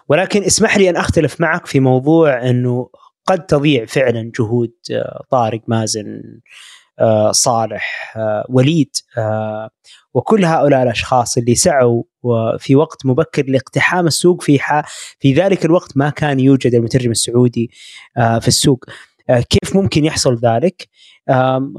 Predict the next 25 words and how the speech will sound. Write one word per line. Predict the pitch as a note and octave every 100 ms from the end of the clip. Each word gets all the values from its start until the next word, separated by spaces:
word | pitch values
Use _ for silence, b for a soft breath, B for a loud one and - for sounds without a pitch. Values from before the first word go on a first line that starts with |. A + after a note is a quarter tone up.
| D3
غالبا | G3 G#3+ G3+ G3+
في | - E3+ F3 F#3+ - D3+
إنه | C3+ C#3 C#3 C#3+
عدم | D#3+ F#3+ E3
الإيفاء | D3+ D#3+ E3 C3
بال-، | B2 A#2+ A#2+
ال-، | A#2+ A#2+ A#2
الوعد. | A#2+ A#2+ G#2+ -
يعني | B2+ D3+
أنا | D3+
أتكلم | - D#3+ C#3+ B2+
على | C3
الإخفاقات | C3 A#2+ C3+ - C3+
الكبرى. | A#2 - B2+ A2+ - B B B B
على | B2+ D3+
سبيل | E3+ D#3+ E3
المثال، | C#3 C3+ D3+ C#3 C3 C3 b b b b
آه، | B2+ A#2+
لا | B2+ D3
الحصر، | C3+ - C#3 C3 B2+ _ _ _ -
آه، | C3+ C3
لما | C#3+ D#3+ D3+
مترجم | D3 D#3+ C#3 C#3+
أو | C#3+
مترجمة، | C#3 B2+ C3 - A#2+